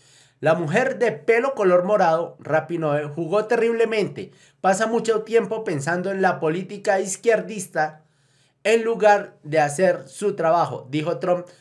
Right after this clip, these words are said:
sin mencionar a quién fue una de las estrellas del partido. Ah, Rapinoe es una defensora de numerosas organizaciones L G B T,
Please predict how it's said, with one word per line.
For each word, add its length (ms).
sin 300
mencionar 720
a 240
quién 240
fue 500
una 460
de 200
las 220
estrellas 760
del 260
partido. 480
Ah, 400
Rapinoe 600
es 100
una 200
defensora 520
de 80
numerosas 680
organizaciones 1160
L 340
G 220
B 140
T, 420